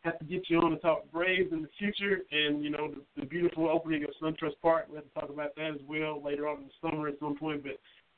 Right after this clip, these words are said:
thank you so much for taking time out of your evening to join us this evening, Brandon. We really, really appreciate it.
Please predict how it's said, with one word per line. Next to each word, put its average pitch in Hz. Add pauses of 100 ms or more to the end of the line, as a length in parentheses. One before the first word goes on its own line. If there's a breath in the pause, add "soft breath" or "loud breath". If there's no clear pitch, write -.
(160)
thank 202
you 202
so 202
much 185
for 151
taking 170
time 170
out 160
of 156
your 143
evening 160
to 147
join 156
us 143
this 147
evening, 147
Brandon. 127
We 143
really, 147
really 143
appreciate 127
it. 113